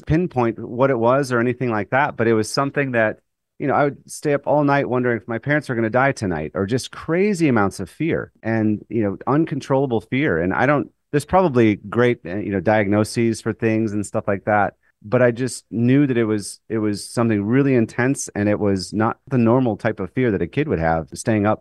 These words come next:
all night, multiple nights, and uncontrollable panic. And after that prayer experience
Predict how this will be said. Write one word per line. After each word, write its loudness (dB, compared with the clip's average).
all 2
night, 0
multiple -2
nights, -2
and -6
uncontrollable 0
panic. -4
And 0
after 0
that 2
prayer 0
experience -8